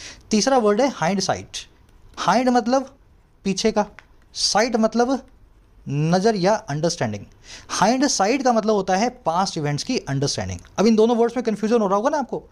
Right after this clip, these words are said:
"सर यहाँ भी पास्ट में देखा, यहाँ भी पास्ट में देखा।"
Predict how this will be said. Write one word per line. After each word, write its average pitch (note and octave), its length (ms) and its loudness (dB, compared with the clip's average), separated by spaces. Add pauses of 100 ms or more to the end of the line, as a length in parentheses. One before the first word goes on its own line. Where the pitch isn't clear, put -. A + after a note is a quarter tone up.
(140)
"सर G#3+ 180 2
यहाँ D#3 280 0
भी G#3 80 0
पास्ट F#3+ 320 -2
में F#3+ 100 -4
देखा, F3+ 420 -2 (240)
यहाँ A#2 240 0
भी E3 80 0
पास्ट E3+ 300 -2
में E3+ 60 -4
देखा।" E3 240 -4